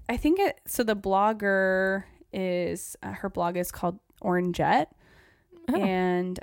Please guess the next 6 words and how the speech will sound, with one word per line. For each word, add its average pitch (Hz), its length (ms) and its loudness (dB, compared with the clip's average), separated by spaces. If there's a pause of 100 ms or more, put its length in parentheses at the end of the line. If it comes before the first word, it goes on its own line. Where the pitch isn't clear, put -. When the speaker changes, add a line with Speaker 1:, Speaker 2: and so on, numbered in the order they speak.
Speaker 1:
her 180 220 -8
book - 480 -8 (420)
is 202 180 -10
called - 520 -6 (180)
A 196 60 -6
Homemade 190 760 -6